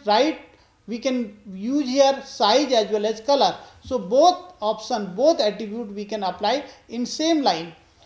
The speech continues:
So font size plus three, the existing size will be increased by three and color will be red. So the hello will be displayed on, uh, red color, as well as, uh, the default size will be increased by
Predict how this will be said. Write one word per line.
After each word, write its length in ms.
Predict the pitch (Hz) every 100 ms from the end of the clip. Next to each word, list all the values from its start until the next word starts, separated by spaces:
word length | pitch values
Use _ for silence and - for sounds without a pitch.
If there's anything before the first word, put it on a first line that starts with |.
| _ _
So 180 | 220
font 480 | 220 240 240 311 330
size 400 | - 226 233 294
plus 300 | - 226 -
three, 420 | - 226 285 311 _ _ -
the 160 | 208
existing 400 | 196 208 - 294
size 260 | 262 233 220 - - _
will 240 | 208 208
be 340 | 196 269 330 - - -
increased 500 | 214 214 247 240 202
by 320 | 202 277 320 - _
three 440 | - 233 247 294 - _ _
and 360 | 208 214 226 -
color 340 | 240 269 294
will 140 | 233 196
be 320 | 202 311 - 196
red. 420 | 190 185 160 -
So 300 | - 196 196
the 140 | 202
hello 360 | 190 220 269 302
will 220 | 240 208
be 80 | 202
displayed 400 | 180 - 190 185
on, 380 | 190 226 277 - _ _ _
uh, 460 | 208 190 190 190 180
red 280 | 214 254 -
color, 280 | 247 277 285
as 180 | 208 196
well 160 | 202
as, 320 | 233 262 - - -
uh, 300 | 190 190 185
the 140 | 185
default 500 | 180 185 208 233 226
size 260 | 208 185 180
will 140 | 180
be 120 | 180
increased 360 | 175 175 180 165
by 240 | 214 311